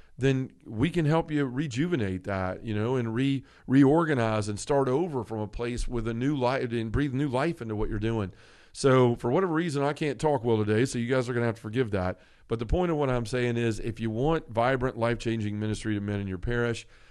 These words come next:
then reach out. You can go to our website at just a guy on the pew dot com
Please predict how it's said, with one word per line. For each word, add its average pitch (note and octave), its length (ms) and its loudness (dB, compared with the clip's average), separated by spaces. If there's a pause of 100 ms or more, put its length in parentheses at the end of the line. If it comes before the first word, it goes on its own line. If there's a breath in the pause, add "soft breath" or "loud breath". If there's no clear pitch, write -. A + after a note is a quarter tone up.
(140)
then B2+ 340 2
reach B2 320 -2
out. G#2 280 -2
You G#2 60 -4
can A2 80 -2
go A#2 100 4
to C3 60 4
our C3 120 4
website A#2+ 420 2
at G#2 80 -2
just A2 180 -8
a - 40 -14
guy G#2+ 140 -2
on G2+ 80 -4
the G2 60 -8
pew G#2 180 -6
dot F2+ 260 -6
com C#3 460 0